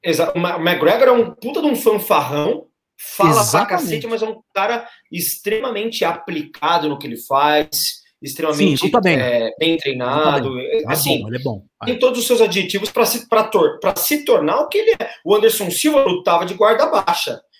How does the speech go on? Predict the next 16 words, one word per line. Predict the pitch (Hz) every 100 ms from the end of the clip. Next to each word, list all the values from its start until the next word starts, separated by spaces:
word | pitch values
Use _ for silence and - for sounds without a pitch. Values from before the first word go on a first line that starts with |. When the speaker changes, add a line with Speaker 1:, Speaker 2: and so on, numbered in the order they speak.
| _
Speaker 1:
tomava | 165 175 202 208
porrada | 180 202 208
na | 196
cara | 190 196 196
de | 180
vagabundo, | 185 185 - - 233 330
um |
monte | 226 294 -
de | 392
vezes, | 247 208
lá | 185 302
ganhava | 302 359 440
luta, | 311 254 254
era, | 226 202
foi | 190 196
multicampeão. | 240 - 370 370 440 233 156